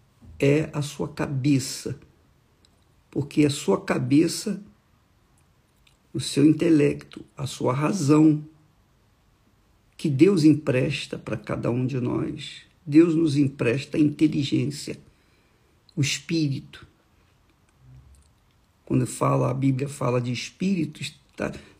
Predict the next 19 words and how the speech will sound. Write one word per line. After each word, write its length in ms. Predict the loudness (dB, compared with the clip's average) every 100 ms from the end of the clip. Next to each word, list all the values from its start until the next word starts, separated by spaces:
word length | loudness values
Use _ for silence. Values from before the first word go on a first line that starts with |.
| _
se 200 | -6 -4
tratando 920 | -2 -4 -6 0 4 4 4 -2 -8
da 220 | -6 -2 0
mente, 560 | 4 6 4 2 -2
do 100 | -2
intelecto, 840 | -2 0 0 0 0 -2 -4 -12 -12
da 160 | -6
razão, 640 | -2 -2 -2 0 0 2 -2 -6 _ _ _ _
onde 220 | 4 6 8
a 20 |
gente 220 | 6 4
pensa, 640 | -6 6 10 10 8 2
raciocina, 1080 | -6 -6 -2 -2 -2 -2 4 6 6 6 0 -4 -12 _ _ _ _ _ _
pesa, 540 | 6 8 8 6 0 -6
faz 340 | -2 -2 0
as 160 | -2 -4
contas, 880 | 0 4 6 4 2 -4 -8 -10 -18 _ _ _ _ _ _
decide. 1040 | -4 4 6 6 0 -2 -2 -2 -6 -10 -16 _ _ _ _ _ _ _ _ _ _ _ -6
Decide. 840 | 4 6 6 2 -8 -10 -12 -16